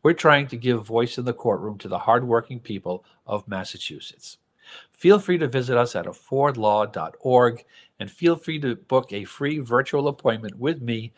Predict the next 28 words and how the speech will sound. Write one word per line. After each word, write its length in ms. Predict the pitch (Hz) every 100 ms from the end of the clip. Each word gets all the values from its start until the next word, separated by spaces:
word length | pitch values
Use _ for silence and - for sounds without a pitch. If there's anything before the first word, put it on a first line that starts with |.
| _ _
I'd 140 | 110 104
be 100 | 101
happy 300 | 117 117 117
to 100 | 82
answer 300 | 104 - 98
any 140 | 123
questions 460 | 123 123 113 101 101
you 80 |
might 180 | 107 107
have 300 | 92 80 78 _ _ _
on 160 | - 98
any 240 | 101 87
criminal 500 | - 156 156 151 143
law 340 | 143 139 135 -
or 180 | 135
family 420 | 156 - 120 117 113
law 180 | 104
matters 480 | 98 90 95 92 - _ _ -
in 180 | 95
Massachusetts. 880 | 87 82 - - - - - - - _ _ _ _ -
Because 300 | - 120 110
at 100 | 101
Afford 440 | 85 - 143 147
Law, 380 | 139 139 104 87 _ _ _
we're 220 | - 117
making 400 | 107 98 - 120
justice 560 | 107 85 82 92 78 -
affordable. 640 | - - 95 76 - -